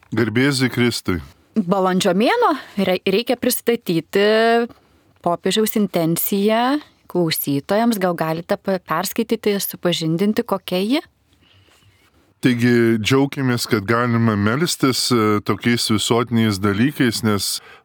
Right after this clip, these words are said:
Speaker 1: popiežiaus intencijos, e, skirtos pirmiausiai plėsti savo širdį, savo gailestingumas,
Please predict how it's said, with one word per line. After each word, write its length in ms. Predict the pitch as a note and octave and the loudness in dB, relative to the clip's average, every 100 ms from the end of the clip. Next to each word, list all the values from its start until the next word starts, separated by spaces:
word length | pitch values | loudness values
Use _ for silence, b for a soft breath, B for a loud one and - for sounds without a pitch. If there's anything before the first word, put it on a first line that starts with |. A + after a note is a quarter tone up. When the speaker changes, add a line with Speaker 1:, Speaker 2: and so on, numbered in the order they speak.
| - | -4
Speaker 1:
popiežiaus 560 | C#3+ - C3 B2 A2+ A2 | -2 0 0 0 0 -2
intencijos, 840 | F#2+ A#2 D3 F3 - B2 A2 - | -2 0 0 0 0 -2 -2 -2
e, 240 | A2+ G#2 G2+ | 0 0 0
skirtos 640 | - - C#3+ D#3 B2+ B2 | -2 -2 -2 -2 -2 -4
pirmiausiai 720 | - G#2 G#2+ A#2 B2 - A2 | -2 -4 -2 -2 -2 -2 -2
plėsti 560 | G2 G#2+ A#2 B2+ - G#2+ | -2 -2 0 0 -2 -4
savo 320 | - G#2+ G2+ | -2 0 0
širdį, 540 | F#2+ - A2+ B2 A2 F#2+ | -2 -2 -2 -2 -4 -2
savo 380 | G#2+ G2+ G2+ F#2+ B B B B B | -2 -2 -2 -2 B B B B B
gailestingumas, 1160 | G2+ G2+ G2 G2 - G#2 F#2+ F#2 C#3 B2+ G2+ - | -4 -2 0 0 -2 -2 -2 0 0 0 -2 -6